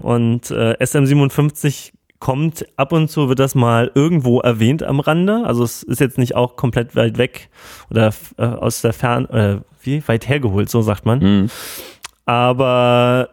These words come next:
Speaker 1: äh, ja, das, also Neumann-Dinger, die sind schon tatsächlich scheinbar auch so richtig der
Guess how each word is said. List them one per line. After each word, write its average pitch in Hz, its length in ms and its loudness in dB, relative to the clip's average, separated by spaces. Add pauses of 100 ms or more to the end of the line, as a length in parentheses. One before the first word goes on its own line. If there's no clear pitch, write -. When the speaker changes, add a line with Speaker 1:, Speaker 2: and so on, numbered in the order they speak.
Speaker 1:
äh, 117 540 4
ja, 101 260 0
das, - 380 -8
also 117 220 -2
Neumann-Dinger, 131 1500 2
die 113 120 -6
sind 117 180 0
schon 117 400 0
tatsächlich 117 480 -2
scheinbar 117 380 0
auch 110 160 0
so 110 100 -8
richtig 113 400 -4
der 110 400 -2